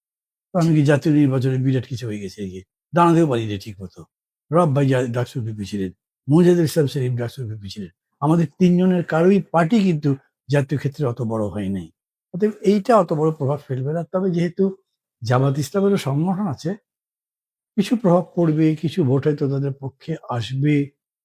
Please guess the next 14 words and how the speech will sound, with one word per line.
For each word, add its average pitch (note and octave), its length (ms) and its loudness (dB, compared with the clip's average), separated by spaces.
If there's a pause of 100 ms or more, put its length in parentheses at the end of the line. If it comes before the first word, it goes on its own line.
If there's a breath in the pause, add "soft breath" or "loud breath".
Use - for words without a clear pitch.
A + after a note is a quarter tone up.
(160)
হতে F3 160 -6
পারে, A#2+ 160 -4
কিন্তু C3+ 320 -8 (360)
জাতীয় C#3+ 360 2
নির্বাচনে E3 380 2
তো E3+ 120 2
ওলট D3+ 280 2
পালট C3 220 -4
করার A#2+ 160 -10
মতো A#2+ 160 -16
কোনো A2+ 120 -16
কাণ্ডই G#2+ 380 -16
ঘটবে F2+ 60 -18
না। F2+ 160 -20